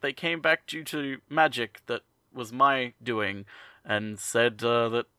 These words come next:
essentially said some mean things to Kyoko, corrupting influence, et cetera, et cetera. What the fuck have you done? Like, th-, th-, this is all a lie. He then drank his life away, uh, also killed his entire family and himself,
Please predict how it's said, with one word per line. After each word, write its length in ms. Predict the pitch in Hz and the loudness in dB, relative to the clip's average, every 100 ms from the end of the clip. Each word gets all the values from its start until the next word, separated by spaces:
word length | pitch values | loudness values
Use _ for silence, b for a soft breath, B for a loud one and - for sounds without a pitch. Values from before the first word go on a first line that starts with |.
| _ _ _ - - - 220 _ - - 147 | _ _ _ -20 -20 -20 -20 _ -20 -8 -4
essentially 600 | 233 - 240 - 220 165 | 2 4 4 4 0 0
said 300 | - 160 139 | 0 0 -2
some 220 | - 170 | -6 -8
mean 280 | 147 131 135 | -6 -8 -8
things 320 | 147 131 131 - | -8 -8 -8 -12
to 80 | |
Kyoko, 640 | - - 113 - 117 120 170 b b b - - _ _ 92 - | -10 0 0 0 0 0 -2 b b b -20 -20 _ _ -20 -14
corrupting 580 | - 151 139 - 160 143 | -4 4 4 4 -2 0
influence, 520 | 131 - 131 127 - | -2 -2 -2 -2 -4
et 100 | - | -8
cetera, 380 | - 113 - 120 | -2 -2 0 -2
et 100 | 117 | -2
cetera. 440 | 120 101 - 120 | -4 -4 -2 -2
What 240 | 123 110 113 - | 0 -2 -4 -10
the 80 | 117 | -4
fuck 240 | 117 113 | -2 -2
have 100 | 123 | -6
you 100 | 131 | -6
done? 340 | 113 92 117 | -2 -2 -2
Like, 180 | 117 110 - _ | -8 -10 -14 _
th-, 120 | 101 95 | -20 -20
th-, 140 | 78 73 _ | -20 -20 _
this 200 | - 120 | -12 -12
is 100 | 117 | -6
all 180 | 110 113 | -4 -2
a 40 | 123 | 0
lie. 420 | 107 95 104 123 B B B B | 4 4 4 -2 B B B B
He 120 | - 220 | -2 6
then 200 | 247 247 | 6 8
drank 280 | 180 196 | 4 4
his 160 | 233 180 | 2 0
life 280 | 147 139 143 | 4 4 2
away, 400 | 139 135 147 190 _ _ _ _ _ _ _ - - | -2 0 0 -4 _ _ _ _ _ _ _ -20 0
uh, 220 | 131 113 113 | 6 6 6
also 340 | 147 143 151 123 | 4 2 0 -2
killed 320 | - 160 143 | -2 -2 -2
his 140 | 127 | -4
entire 360 | 127 120 117 120 | -8 2 2 2
family 420 | - 107 107 107 | 0 -2 -2 -2
and 160 | 104 104 | -4 -4
himself, 540 | 113 - 95 151 - | -6 -2 0 -2 -8